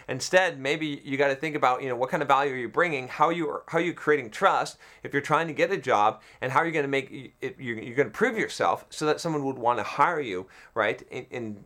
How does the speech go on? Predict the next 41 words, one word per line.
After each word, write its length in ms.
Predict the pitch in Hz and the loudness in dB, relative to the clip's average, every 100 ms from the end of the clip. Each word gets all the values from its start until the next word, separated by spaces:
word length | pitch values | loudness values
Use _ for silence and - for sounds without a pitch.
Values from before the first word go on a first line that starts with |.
| _ | _
you 120 | - | -8
gotta 160 | 123 135 | -4 -4
think 140 | 156 | -2
about 120 | 139 | -2
compensation 580 | 123 147 127 127 139 - | 2 0 0 -8 -10 -8
there. 120 | 80 | -4
And 100 | 87 | -2
the 40 | 113 | -2
same 220 | - 156 | 0 0
thing 140 | 165 | 0
when 80 | 151 | 0
you're 100 | 135 | -2
hiring 300 | 117 156 165 | 2 2 2
someone 320 | - 110 110 | -6 -4 -4
or 140 | 107 107 | 0 0
when 100 | 107 | 0
you're 100 | 104 | -4
paying 280 | - 135 147 | -4 -4 -2
for 160 | 120 | -4
a 20 | |
service, 460 | 104 180 185 139 127 - - - | -2 -2 2 0 0 -14 -16 -6
is 140 | 147 | 0
think 180 | 214 220 | 0 0
about, 320 | 123 101 101 | 2 2 2
you 80 | 120 | -2
know, 240 | 113 113 - - | 0 0 -2 -18
what 160 | - 151 | 4 4
do 40 | |
you 60 | 208 | 6
want 220 | 196 185 | 2 4
the 80 | 160 | 2
other 100 | 156 | 0
person 320 | 151 151 143 | 0 -4 -4
to 80 | 123 | -8
think 240 | 113 143 | -2 -2
about 460 | 131 107 98 101 - - - - | 2 2 4 0 -2 -18 -20 -2
or, 360 | 101 113 113 - | 0 2 0 0
or 100 | 104 | -2
to 80 | |
feel 260 | 104 - 190 | -2 -4 2
like, 300 | 156 120 113 | 4 4 0